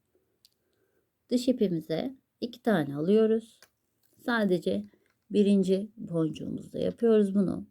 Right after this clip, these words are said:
Orta kısma da bir tane koyuyoruz. Koyduktan sonra şöyle iki boncuğumuz var. Hemen bir tane boncuğumuzun içinden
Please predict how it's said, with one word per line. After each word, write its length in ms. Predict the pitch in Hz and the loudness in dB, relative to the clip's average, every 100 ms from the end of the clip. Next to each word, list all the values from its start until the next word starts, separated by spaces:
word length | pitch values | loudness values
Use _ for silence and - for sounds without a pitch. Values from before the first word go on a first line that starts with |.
| _ _ _ _ | _ _ _ _
Orta 340 | 262 262 269 262 | 2 4 6 2
kısma 400 | - - 196 165 | 0 -4 -2 -2
da 200 | 156 - _ _ _ _ _ _ - | -4 -8 _ _ _ _ _ _ -4
bir 100 | 247 | -2
tane 420 | 247 214 185 170 | 2 0 0 -4
koyuyoruz. 720 | - 160 151 147 147 165 208 _ _ _ _ _ _ _ - _ _ _ _ _ _ _ _ _ - | -6 -4 -4 -4 -4 -6 -10 _ _ _ _ _ _ _ -20 _ _ _ _ _ _ _ _ _ -4
Koyduktan 600 | 240 233 240 - 233 233 | 0 0 -2 -4 0 0
sonra 540 | 233 208 165 - 190 | 2 0 0 -2 -10
şöyle 460 | - 226 180 147 - _ _ _ _ - | -2 2 2 0 -6 _ _ _ _ -8
iki 260 | 247 277 | -2 6
boncuğumuz 680 | 254 226 208 220 214 214 202 | 8 8 6 4 4 2 -2
var. 220 | 156 147 - _ _ _ _ _ _ _ _ - | -4 -6 -10 _ _ _ _ _ _ _ _ -2
Hemen 460 | 247 214 202 240 247 | 0 2 0 -4 -4
bir 180 | 247 | -4
tane 380 | 247 220 180 170 | 0 0 0 2
boncuğumuzun 880 | 208 202 175 - - 156 160 165 - _ _ _ _ _ _ _ _ _ _ - | 4 2 0 -6 -6 -8 -8 -10 -10 _ _ _ _ _ _ _ _ _ _ -8
içinden 680 | 220 - 190 156 156 202 | -8 -4 -2 -2 -4 -8